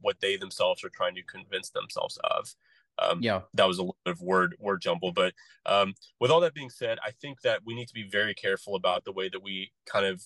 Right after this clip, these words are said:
Speaker 1: go about having these discussions online. Not saying there's not a place for online discussion and debate and back and forth, but especially when it comes to, to dialogue with a non-believer,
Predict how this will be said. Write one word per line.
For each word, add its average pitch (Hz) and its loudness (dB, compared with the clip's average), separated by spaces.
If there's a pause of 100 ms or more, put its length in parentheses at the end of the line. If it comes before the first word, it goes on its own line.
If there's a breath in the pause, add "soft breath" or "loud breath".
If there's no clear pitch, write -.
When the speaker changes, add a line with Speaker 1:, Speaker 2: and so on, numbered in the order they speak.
(120)
Speaker 1:
go 104 2
about 90 4
having 95 -2
these 92 -14
discussions 92 -2
online. 87 2
Not 107 2
saying 120 -2
there's 104 -6
not 98 0
a - -2
place - -6 (880)
for 104 4
online 95 4
discussion 95 -4
and 95 -2
debate 90 0 (480 loud breath)
and 98 4
back 95 4
and 95 -10
forth, 87 -6
but 92 4 (960)
especially 123 0
when 104 -4
it 98 -8
comes 104 0
to, 90 -4 (1080)
to 107 -6 (320)
dialogue 101 6
with 101 -14
a 98 -4
non-believer, 90 -2